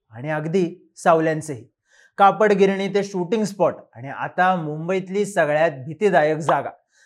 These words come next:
अशी ट्रिप करणाऱ्या आणि भुताटकीची ट्रिप देणाऱ्या मुकेश मिल्सची ही स्टोरी.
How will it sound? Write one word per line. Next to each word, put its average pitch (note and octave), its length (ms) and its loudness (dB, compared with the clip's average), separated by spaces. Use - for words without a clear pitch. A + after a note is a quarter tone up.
अशी G#3 260 0
ट्रिप C4 340 -2
करणाऱ्या G#3+ 460 4
आणि D#3 180 -6
भुताटकीची G3+ 640 -2
ट्रिप A3 220 -2
देणाऱ्या E3 500 0
मुकेश A3 320 0
मिल्सची F3+ 680 -4
ही F3 80 0
स्टोरी. F3 320 -2